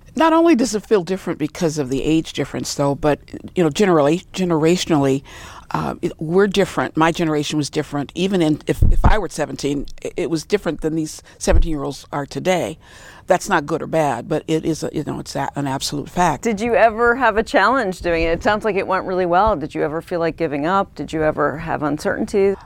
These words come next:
Speaker 1: The biggest challenge I had was math. Uh, I wasn't that strong in math in the first place. I never liked it. It never liked me. But, uh, once I came here, I realized, and this is where it really revealed itself,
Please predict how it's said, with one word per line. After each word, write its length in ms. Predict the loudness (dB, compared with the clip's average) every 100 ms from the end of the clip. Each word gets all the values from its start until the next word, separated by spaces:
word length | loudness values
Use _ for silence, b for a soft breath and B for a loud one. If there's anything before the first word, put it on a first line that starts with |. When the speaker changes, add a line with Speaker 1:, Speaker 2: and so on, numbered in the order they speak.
| -2
Speaker 1:
The 120 | -2
biggest 440 | 2 2 4 2
challenge 400 | 2 2 2 0
I 100 | -2
had 480 | -2 -2 -2 -4 -6
was 180 | -8 -4
math. 440 | -4 -4 -6 4 6 6 0 -8 -10 b b b b b
Uh, 160 | -4 0
I 60 | 0
wasn't 600 | 2 2 2 -6 -12 -14 _ _ _ _ -20 _
that 240 | -2 0 0
strong 320 | -4 0 0
in 100 | 0
math 240 | -2 2
in 80 | 4
the 60 | 4
first 260 | 0 -6
place. 220 | -4 -6 -4
I 100 | -2
never 200 | -2 0
liked 280 | 0 -2 -4
it. 120 | -4
It 100 | -2
never 220 | -2 0
liked 240 | 0 0 0
me. 280 | 0 0 -6 -20 B B B B B B -8 2
But, 240 | 4 4 0
uh, 160 | 0 2
once 240 | 0 0
I 80 | -4
came 360 | -2 0 2 2
here, 380 | 2 4 2 2
I 120 | 0
realized, 720 | 2 2 2 2 2 -2 -6
and 240 | -6 -2 -2
this 140 | -4
is 80 | -4
where 160 | 0 -2
it 80 | 0
really 260 | 0 0
revealed 380 | 0 0 0 -2
itself, 340 | -6 -4 -6